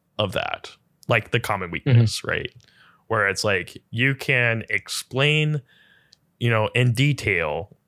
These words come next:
Speaker 1: like, what this attack does at its foundational
Speaker 2: Mm-hmm.
Speaker 1: core,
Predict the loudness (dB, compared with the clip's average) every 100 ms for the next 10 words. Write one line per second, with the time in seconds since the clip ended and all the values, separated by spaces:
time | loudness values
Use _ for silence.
0 | -4 -2 -2 -4 -18 _ _ _ -8 0
1 | 0 2 0 0 -2 -4 -2 0 0 -2
2 | -8 -14 -6 0 2 2 0 0 -4 -8
3 | _ _ _ -2 0 0 -2 -2 0 0
4 | 0 0 0 0 4 4 4 -2 -6 -8
5 | -10